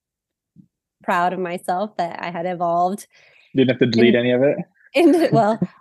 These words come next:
Speaker 1: I, I mean, I would, there's something that's not gonna be included today, but I was just, like,
Speaker 2: <laughs>
Speaker 1: proud of myself that in twenty seventeen I had, um, some of these thoughts that, that we're talking about today. So anyway,
Speaker 2: I
Speaker 1: I
Speaker 2: love it.
Speaker 1: think,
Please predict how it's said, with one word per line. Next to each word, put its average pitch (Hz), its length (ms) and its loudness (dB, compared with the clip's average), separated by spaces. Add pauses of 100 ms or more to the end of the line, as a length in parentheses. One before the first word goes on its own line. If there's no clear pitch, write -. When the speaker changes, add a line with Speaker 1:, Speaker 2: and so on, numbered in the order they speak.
(420)
Speaker 1:
I, 196 340 -2
I 226 100 -2
mean, 214 140 -2
I 202 60 -4
would, 202 280 -4
there's 196 200 -10
something 175 220 -12
that's 165 180 -14
not 165 200 -8
gonna 170 120 -6
be 165 100 -8
included 160 460 -8
today, 180 340 -2
but 262 280 2
I 302 180 4
was 359 200 -4
just, 311 140 0
like, 240 180 0
Speaker 2:
<laughs> - 40 -20
Speaker 1:
proud 247 260 -2
of 254 60 -4
myself 190 580 -8
that 185 120 -4
in 185 100 -8
twenty 202 280 -8
seventeen 240 720 -8
I 170 140 -8
had, 180 420 -8 (640)
um, 165 440 -10 (540)
some 190 180 -6
of 160 80 -8
these 165 160 -10
thoughts - 260 -12
that, - 180 -10 (840)
that 160 160 -12
we're 147 140 -12
talking - 300 -20
about - 180 -20
today. - 300 -18 (100)
So - 200 -12 (960)
anyway, 135 260 -2
Speaker 2:
I 113 80 -4
Speaker 1:
I - 20 -2
Speaker 2:
love 113 80 -6
it. - 20 -6
Speaker 1:
think, 285 180 -4